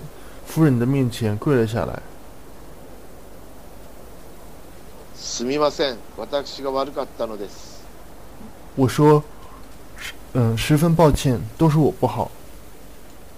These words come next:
Speaker 2: あなたにもお嬢さんにもすまないことになりました、と謝りました。
Speaker 1: 呃，我对不起您和小姐，我这样子低头道歉。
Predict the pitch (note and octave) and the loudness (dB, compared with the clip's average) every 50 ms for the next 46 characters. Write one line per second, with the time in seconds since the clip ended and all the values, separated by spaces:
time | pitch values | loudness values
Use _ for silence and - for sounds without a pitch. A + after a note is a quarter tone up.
0 | - - - - - - - - - - - - - - - - - - - - | -18 -16 -16 -16 -16 -16 -16 -16 -16 -16 -16 -16 -16 -16 -16 -16 -16 -16 -16 -16
1 | - - - - - - - - - - B2+ C3+ C#3+ D3 - C#3+ B2+ B2+ B2 A#2+ | -16 -16 -16 -16 -16 -16 -16 -10 -4 0 2 2 2 2 2 -2 -2 -2 -4 -6
2 | A#2+ A#2+ A#2 G#2+ A#2+ B2 B2 D3 D3+ D3 B2+ - C3 A#2+ A#2+ A#2 A#2+ A2+ A2 - | -4 -6 -6 -6 -6 -6 -6 -4 -6 -6 -6 -6 -8 -8 -8 -10 -10 -10 -12 -12
3 | - - B2 C3 D3+ D#3 C#3+ B2 - A#2 A2+ A#2 A2 G#2+ G2+ G#2 G2 G#2 A2 A#2+ | -12 -8 -6 -4 -4 -2 -4 -6 -6 -10 -12 -12 -12 -10 -12 -12 -12 -12 -12 -12
4 | A2+ - - - F#2 F2 - - - - - - - - D3+ D3 D3 - - - | -12 -12 -12 -12 -12 -12 -14 -16 -16 -16 -16 -16 -14 -8 -8 -6 -6 -6 -10 -14
5 | - - - G2 G2+ G#2+ A2 A2+ A2 G#2+ G#2+ G#2 G#2 G2 - - - - - - | -14 -14 -12 -10 -10 -8 -8 -8 -8 -10 -10 -10 -12 -12 -14 -14 -14 -14 -16 -16
6 | - - - - - - - - - - - - - - - - B2 A2+ A2 A2 | -16 -16 -16 -16 -16 -16 -16 -16 -16 -16 -16 -14 -14 -8 -2 2 4 4 4 4
7 | - - B2+ B2 - F3 E3+ D3+ D3 C#3+ - - A#2+ A2+ A#2 A#2+ A#2+ C#3+ B2+ - | 4 4 2 4 6 6 8 8 6 4 2 2 2 2 2 2 2 2 2 2
8 | - A2+ G#2+ A2 A2 - G2 E2+ - - - - - - - - - - - B2 | 2 2 2 2 2 0 -4 -4 -4 -6 -10 -14 -16 -16 -16 -16 -10 -4 -2 -2
9 | A2+ - D3 D3 C3 A2+ G#2+ G2+ - - A2 - C3 C3 A#2+ - A2 G#2 A2 B2 | 0 2 4 4 4 4 2 0 -4 -8 -4 2 4 4 4 4 0 2 4 4
10 | A2+ A2 A2 - A#2 G#2+ E2 | 4 4 4 0 -2 -4 -4